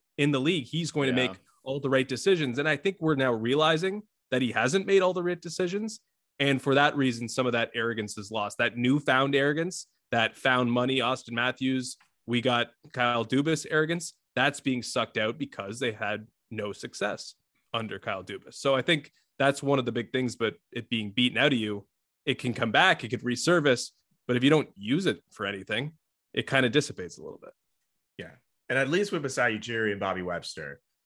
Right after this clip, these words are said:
Speaker 3: uh, they can say they won a damn championship off a brilliant
Speaker 1: And that's
Speaker 3: decision.
Speaker 1: why they,
Speaker 3: And
Speaker 1: that's why they have that reputation, right? Is because they, they proved it before.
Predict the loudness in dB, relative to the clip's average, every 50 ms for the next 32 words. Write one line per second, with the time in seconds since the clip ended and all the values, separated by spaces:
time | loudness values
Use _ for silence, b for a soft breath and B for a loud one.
0 | _ -2 0 0 0 -2 -4 -6 -4 -2 -2 -2 -4 -6 -4 -2 0 0 0 -2
1 | -4 -4 -4 -4 -4 -4 -4 -4 -6 -6 -4 -4 -2 2 4 4 4 4 2 0
2 | -2 0 0 0 0 0 -2 -4 -2 -2 -2 0 0 0 0 -2 -2 0 0 0
3 | 0 -2 -6 -4 0 2 4 4 4 2 0 -4 -6 -2 4 4 6 6 8 6
4 | 6 6 6 6 6 8 8 8 6 6 2 0 2 2 4 4 2 2 4 6
5 | 8 8 8 6 6 4 4 2 2 2 2 0 0 -2 -4 -6 -6 -2 2 2
6 | 2 2 0 -8 -14 -8 -6 -4 -4 -6 -8 _ _ _ -8 -6 -2 0 2 4
7 | 4 4 2 2 0 -8 _ _ _ _ -12 -8 -6 -6 -6 -8 _ _ _ _
8 | 0 2 2 2 0 -2 -8 -2 2 2 2 2 2 -2 -8 -12 _ -20 -20 -20
9 | -16 -16 -16 -18 -20